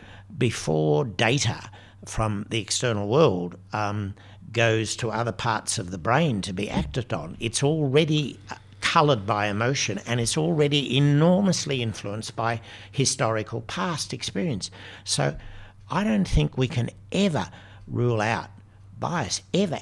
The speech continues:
ever, ever. I think all we can do is to say, "Look, this is working for me. Uh, I share it with you, but, like, you know, I totally acknowledge and accept it might be totally and utterly crap for you."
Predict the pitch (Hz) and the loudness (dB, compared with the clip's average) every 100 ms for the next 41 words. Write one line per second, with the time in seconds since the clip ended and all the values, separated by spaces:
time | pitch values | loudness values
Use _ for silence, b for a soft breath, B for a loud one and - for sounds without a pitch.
0 | - 117 95 - 175 151 - 139 143 175 | -4 -4 -4 0 2 2 2 0 2 0
1 | 143 160 190 143 120 110 127 135 - - | 0 0 2 2 2 2 4 4 2 0
2 | 135 143 143 135 B B B 165 160 - | 0 2 2 0 B B B 4 4 0
3 | - - 190 185 - 170 147 131 151 147 | -14 0 2 4 4 2 0 4 4 4
4 | 135 127 - 117 120 131 - 107 80 - | 0 0 -2 -2 0 2 2 2 -4 -10
5 | - - 110 104 101 98 - 117 123 - | -16 -4 0 2 2 -2 -2 2 2 2
6 | 147 185 180 101 92 110 185 123 80 95 | 2 0 -2 -2 -4 0 2 0 -4 -8
7 | - - 120 - 123 131 151 135 - 123 | -10 -4 -4 -6 -10 -6 -4 -4 -4 -6
8 | 120 - 208 226 151 - 104 104 127 175 | -6 -4 -4 -4 -6 -8 -10 -4 -2 -2
9 | 143 101 110 107 - 180 175 - - 117 | -2 -4 -6 -6 -6 -6 -6 -10 -6 -4
10 | 131 - 113 - 170 147 131 131 131 135 | -4 -6 -10 -6 -4 -2 0 2 0 0
11 | 120 - 156 - - 165 214 107 | -2 0 0 -2 -4 0 2 0